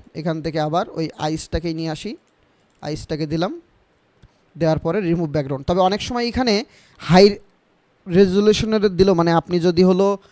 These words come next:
আপস্কেল করে আগে দেন, অনেক সময় রেজুলেশন কিন্তু কমা-, কমায় দেয়। তো ওই কারণেই বলছে আপনি রেজুলেশন যেটা এআই দিয়ে বানাবেন ওইটাকেই আপলোড দিবেন, তাহলে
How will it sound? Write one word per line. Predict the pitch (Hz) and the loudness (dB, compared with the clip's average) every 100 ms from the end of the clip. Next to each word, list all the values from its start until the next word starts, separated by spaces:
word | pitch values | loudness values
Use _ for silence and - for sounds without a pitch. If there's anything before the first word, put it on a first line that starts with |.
| _ - | _ -10
আপস্কেল | - 190 - 214 | -2 0 0 -2
করে | 208 208 | 0 0
আগে | 196 160 170 | 2 2 2
দেন, | 170 165 | 0 -2
অনেক | 160 | -2
সময় | 151 202 | -2 2
রেজুলেশন | 165 160 165 170 185 | 4 2 0 -4 -8
কিন্তু | 196 185 | -12 -12
কমা-, | - 190 175 - - | -4 -2 -2 -4 -6
কমায় | 185 156 | 0 0
দেয়। | 131 120 - _ _ _ | -2 -6 -12 _ _ _
তো | - - | -16 4
ওই | 208 | 6
কারণেই | 214 220 214 233 | 6 4 2 0
বলছে | 208 220 - 233 | -2 -4 0 -2
আপনি | 196 208 | 0 0
রেজুলেশন | 175 175 170 180 - 214 208 - | 2 2 0 -4 -6 -8 -10 -14
যেটা | 165 170 170 160 - _ | -2 4 4 4 0 _
এআই | 165 170 170 | 2 4 6
দিয়ে | 151 175 160 | 4 4 2
বানাবেন | 147 147 151 175 214 302 - _ _ _ _ _ | 0 0 2 4 2 0 -6 _ _ _ _ _
ওইটাকেই | 185 185 208 226 | 0 0 0 0
আপলোড | 214 208 220 196 | 0 -2 -6 -4
দিবেন, | 214 226 381 - _ _ _ _ - | -2 -2 -2 -8 _ _ _ _ -4
তাহলে | 170 170 196 254 | 0 2 2 0